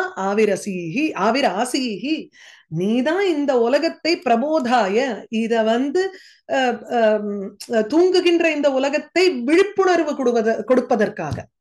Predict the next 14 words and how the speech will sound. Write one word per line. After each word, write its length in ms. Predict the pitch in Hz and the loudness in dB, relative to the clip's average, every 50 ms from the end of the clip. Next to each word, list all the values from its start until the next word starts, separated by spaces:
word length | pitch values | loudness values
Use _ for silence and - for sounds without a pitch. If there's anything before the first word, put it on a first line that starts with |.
| _ _ _ _ _ _ - - - - - - _ _ - | _ _ _ _ _ _ -20 -20 -20 -20 -20 -20 _ _ -4
இல்லையா, 240 | - 381 415 349 - - | 0 0 0 0 0 0
எ-, 320 | 285 277 269 262 247 247 | 0 2 4 4 4 6
எழுப்பி 320 | 240 277 349 403 403 403 | 6 6 6 6 6 6
விடுறதுக்காக, 720 | 403 370 330 294 240 - 233 220 220 190 175 165 165 165 - _ | 4 6 4 2 2 0 0 0 0 0 0 -2 -6 -8 -8 _
"நீ 360 | - 185 190 208 233 269 311 | -8 -4 -2 0 0 0 0
தான் 200 | 302 359 381 370 | 0 0 0 0
சூரியன் 480 | 285 277 294 302 320 320 294 262 233 208 | -2 -2 -2 0 0 0 0 0 0 -2
மாதிரி 320 | 196 196 214 277 339 339 | -2 -2 -2 -2 -2 -2
வர" 500 | 269 185 170 165 175 214 240 190 160 - - _ - - | -2 -2 -4 -2 0 0 -2 -2 -4 -8 -14 _ -16 -14
அப்படின்னு 340 | 151 147 160 170 226 311 302 277 254 - _ _ _ _ _ _ _ - 185 | -12 -10 -10 -10 -10 -12 -14 -18 -18 -20 _ _ _ _ _ _ _ -14 -12
சொல்ற. 220 | 175 165 - - - _ _ _ _ - - - | -12 -10 -12 -14 -16 _ _ _ _ -20 -18 -16
லோகமெல்லாம் 1000 | 95 - - 160 151 151 151 180 190 214 214 214 208 220 226 247 294 349 359 349 | -16 -14 -12 -10 -8 -6 -6 -6 -4 -4 -2 -2 0 0 0 0 -2 -2 -2 -4
தூங்கின்னு 320 | 302 294 302 285 302 294 | -4 -6 -6 -4 -4 -2
இருக்கு, 420 | 262 240 233 214 - 262 311 359 | -2 -2 -4 -4 -6 -8 -8 -8